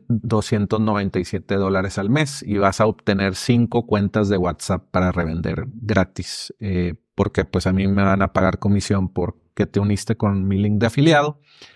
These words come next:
Y, eh, y bueno, hay la otra opción que si compras el plan de cuatrocientos noventa y siete dólares de, de High Level,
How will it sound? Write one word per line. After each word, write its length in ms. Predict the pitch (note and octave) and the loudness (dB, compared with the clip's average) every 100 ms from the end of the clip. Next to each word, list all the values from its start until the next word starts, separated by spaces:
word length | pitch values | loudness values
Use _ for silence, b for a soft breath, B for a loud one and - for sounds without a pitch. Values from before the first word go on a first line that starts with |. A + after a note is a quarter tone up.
| b b | b b
Y, 360 | - D#3 F3 - | 2 4 4 2
eh, 600 | A2 A2+ A#2 A2+ G#2+ G#2+ - _ _ _ _ _ _ | -2 2 2 2 2 0 -2 _ _ _ _ _ _
y 100 | A#2 | 2
bueno, 280 | A#2 A#2+ A2 | 6 6 4
hay 200 | G#2+ A2 | 4 2
la 120 | A2+ | 2
otra 260 | A2+ - B2 | 0 0 -2
opción 440 | A#2 - A#2+ A#2 A#2+ | -2 0 2 2 0
que 100 | A2+ | 0
si 140 | - | 0
compras 420 | F#2+ G2+ G2 - A#2 | 0 0 2 0 0
el 140 | G#2+ | 0
plan 440 | G#2+ G2+ G#2 C#2 | 2 2 0 -2
de 160 | G2 F#2+ | -2 -2
cuatrocientos 640 | - F#2 F#2+ - F#2+ G2+ | -2 -2 0 0 -2 0
noventa 380 | G#2+ G#2+ G#2 G#2 | 0 0 0 0
y 60 | G#2 | -2
siete 280 | G2+ - | -4 0
dólares 500 | G#2 G#2+ G#2 G#2 G2+ | 2 4 2 2 2
de, 260 | G2+ A2+ A#2 _ b b b b b | 2 2 0 _ b b b b b
de 140 | G2+ | -2
High 240 | F#2+ A#2 B2+ | 4 6 6
Level, 420 | C3+ B2+ A#2+ | 6 6 4